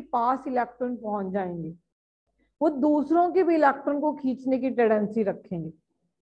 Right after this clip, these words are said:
तो electronegativity क्या हो जाएगी, बढ़ेगी। Down the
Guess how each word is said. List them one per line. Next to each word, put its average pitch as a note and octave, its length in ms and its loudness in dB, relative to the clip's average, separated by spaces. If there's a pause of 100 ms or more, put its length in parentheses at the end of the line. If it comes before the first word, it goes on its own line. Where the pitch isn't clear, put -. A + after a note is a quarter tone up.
(1200)
तो D4 80 -4
electronegativity C#4 1200 0
क्या C#4+ 120 2
हो C#4 80 4
जाएगी, B3+ 420 4 (540)
बढ़ेगी। A#3 800 0 (720)
Down C#4+ 500 4
the F#4 160 8